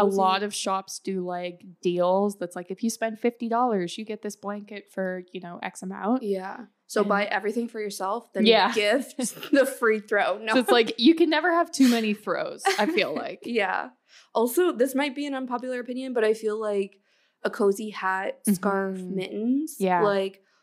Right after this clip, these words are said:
Speaker 1: again, I feel you can't have too many of those, so they make really great gifts for somebody where you don't know their clothing size
Speaker 2: Yeah.
Speaker 1: or,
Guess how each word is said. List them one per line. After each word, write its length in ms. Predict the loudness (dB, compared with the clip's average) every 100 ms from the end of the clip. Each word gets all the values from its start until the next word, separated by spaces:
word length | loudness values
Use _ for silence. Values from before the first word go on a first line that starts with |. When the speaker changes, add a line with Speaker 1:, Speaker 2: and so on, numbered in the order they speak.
| _ _ _
Speaker 1:
again, 360 | -2 0 0 0
I 100 | -4
feel 280 | -4 -6 -6
you 140 | -8
can't 320 | -8 -6 -6
have 220 | -8 -10
too 200 | -8 -6
many 280 | -4 -4 -6
of 120 | -6
those, 460 | -2 0 0 -2 -2
so 160 | -2 0
they 120 | -2
make 360 | -6 -8 -12 _ -4
really 220 | -2 0
great 260 | -2 -6
gifts 300 | -4 -6 -6
for 520 | -8 -4 -4 -4 -8 _ _
somebody 560 | -4 0 0 0 -4 -10 _ -2
where 100 | 2
you 80 | 2
don't 200 | 0 -2
know 100 | -2
their 140 | -2
clothing 400 | 0 0 2 2
size 540 | 2 0 0 0 -2 0
Speaker 2:
Yeah. 200 | 2 2
Speaker 1:
or, 400 | 2 -2 -4